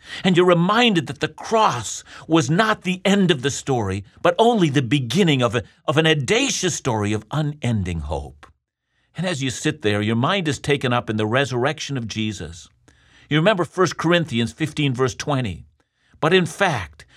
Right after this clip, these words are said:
Christ has been raised from the dead, the first fruits of those who have fallen asleep." And then you consider three verses later in verse twenty-three,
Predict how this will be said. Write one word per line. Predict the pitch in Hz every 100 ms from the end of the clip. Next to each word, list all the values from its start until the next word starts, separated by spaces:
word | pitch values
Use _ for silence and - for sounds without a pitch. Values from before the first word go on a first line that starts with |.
| _
Christ | - 180 180 175 -
has | 170 156
been | 131 143 135
raised | 170 175 165
from | - 135
the | 127
dead, | 123 127 113 - _ -
the | 143
first | - 202 214 -
fruits | - 165 165
of | 143 123
those | 147 147
who | 123 127
have | 113
fallen | 131 123 120
asleep." | 107 - 113 95 90 - _ _ _ _ -
And | 143
then | 233
you | 226
consider | 175 147 - 127
three | 123 202 185
verses | 180 165 147 123
later | 117 98
in | 98 98
verse | 143 -
twenty-three, | - 131 113 - 110 92 80